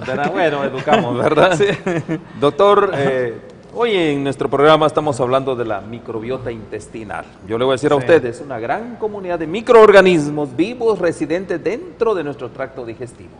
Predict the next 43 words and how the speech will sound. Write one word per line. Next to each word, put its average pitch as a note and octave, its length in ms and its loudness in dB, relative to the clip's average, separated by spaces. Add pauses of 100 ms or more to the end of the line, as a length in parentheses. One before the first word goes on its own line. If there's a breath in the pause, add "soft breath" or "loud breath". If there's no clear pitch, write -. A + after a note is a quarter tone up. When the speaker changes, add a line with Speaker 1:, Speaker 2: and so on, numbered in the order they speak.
(320 loud breath)
Speaker 1:
¿Qué F3+ 80 0
es F3 60 2
lo D#3+ 120 2
que D#3+ 100 -6
hacen D3 240 -4
estos? A#2+ 260 -8
La C3 100 -8
importancia F#3 800 -6
de E3 100 -4
mantenerlos C3+ 540 -6
saludables. D#3+ 520 -6 (400 loud breath)
En A2+ 60 -10
el A#2 60 -10
programa, D#3+ 480 0
los C#3+ 140 -2
programas D#3 400 -8
anteriores D#3 520 -8
hablamos C#3 520 -6
acerca B2+ 600 -8
de G#2+ 140 -10 (280)
cómo F#3 220 -2
mantener C#3 540 -2
salu-, A#2+ 360 -8 (160)
saludablemente C#3 800 -4
nuestro A#2 320 -8
cerebro. A#2+ 520 -6 (680 loud breath)
Eh, F#2+ 260 -10
y - 20 -12
de B2+ 100 0
ahí D#3+ 220 4
se D#3 240 -2
depen-, A#2 200 -12
dependía C3 400 -6
muchas D#3 320 -8
cosas, D3+ 360 -6
el B2+ 100 -6
gran D#3 240 -2
comando D3+ 460 -2
de C3+ 100 -2
acción C#3+ 420 -6
en B2+ 120 -10
nuestras B2 300 -10
vidas. D3+ 340 -6